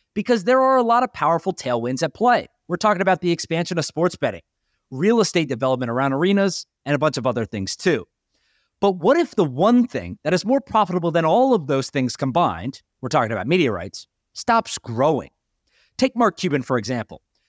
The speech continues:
You guys will remember that he recently sold a majority stake in the Dallas Mavericks at a three and a half billion dollar valuation.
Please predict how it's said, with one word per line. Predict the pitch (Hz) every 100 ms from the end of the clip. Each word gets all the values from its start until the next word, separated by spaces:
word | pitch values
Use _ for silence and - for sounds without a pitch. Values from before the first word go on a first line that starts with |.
| -
You | 151
guys | 185 131
will | 156 156
remember | 135 139 147
that | 143
he | 160
recently | 143 165 - 160
sold | - 143 143
a |
majority | 143 123 139 160 160
stake | - 135 131
in | 135
the | 120
Dallas | 110 120 131 -
Mavericks | 104 104 110 113
at |
a | 110
three | - 131
and | 156
a | 135
half | 135 107
billion | 113 104 101
dollar | 92 92
valuation. | 95 92 92 151 180 -